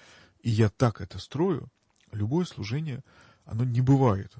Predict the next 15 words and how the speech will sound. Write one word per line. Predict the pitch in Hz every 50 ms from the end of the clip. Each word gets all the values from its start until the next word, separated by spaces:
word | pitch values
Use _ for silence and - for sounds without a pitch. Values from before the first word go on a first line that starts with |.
| -
без | - 101 113 127 127 117
дара | 110 113 113 117 113
Духа | 104 110 113 110 -
Святаго, | 107 - - 98 - - 120 120 110 104
если | 98 98 98 - -
об | 98 104 104
этом | 101 - 104 95
про-, | - 104 101 98 110 113 110
прошу. | - 110 107 - - - - - _ _ _ _ _ _ _ _ _ _ _ _ _ _ _ _ _ _ _ _ _ _ _ _
То | - -
есть, | 95 104 - - - -
э, | - 131 123 120 123 - 117
вот | - - 95 101 98 - - -
если | 113 110 113 110 113 - 110 110
я, | 110 117 120 113 107